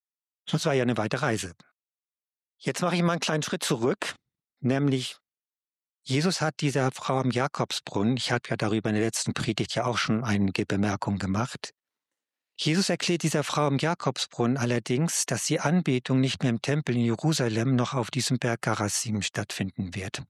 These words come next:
Also im Tempel, also im Tempelberg in Jerusalem. Und dieser Berg Garazim, das ist da, wo die, äh, Frau am Jakobsbrunnen praktisch gelebt hat. Das war der Berg der Samaritaner, die dort praktisch angebetet waren. Die Samaritaner waren ja die,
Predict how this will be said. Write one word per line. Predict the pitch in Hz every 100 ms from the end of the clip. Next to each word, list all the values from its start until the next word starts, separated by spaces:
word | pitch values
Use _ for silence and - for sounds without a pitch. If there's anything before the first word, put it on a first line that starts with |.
| _
Also | - 104 107
im | 120 113
Tempel, | - 139 147 151
also | 127 110
im | 101
Tempelberg | 107 131 123 - 107 -
in | 104
Jerusalem. | 98 101 139 165 151 156 160 _ _ _ _ _
Und | -
dieser | 110 131
Berg | 117 120
Garazim, | 131 131 135 - 139 123
das | 113
ist | 127 -
da, | 120
wo | 123
die, | 120 113
äh, | 139 180 107
Frau | 107 -
am | 117
Jakobsbrunnen | 117 131 - 113 - - 117
praktisch | 117 - - - 110 95 - _ _ _
gelebt | - 120 139 -
hat. | 156 - - _ _ _ _
Das | - -
war | - 113
der | 107 104
Berg | 117 113 123 -
der | 110
Samaritaner, | 98 101 107 104 92 _ _ _ - 113 143 196 214 _ _ _ _
die | 110
dort | - 120
praktisch | - 104 - -
angebetet | - 107 107 113 110 - -
waren. | 127
Die | 117
Samaritaner | 110 110 113 107 - 127 143 127
waren | 123
ja | 117 104
die, | - 135 151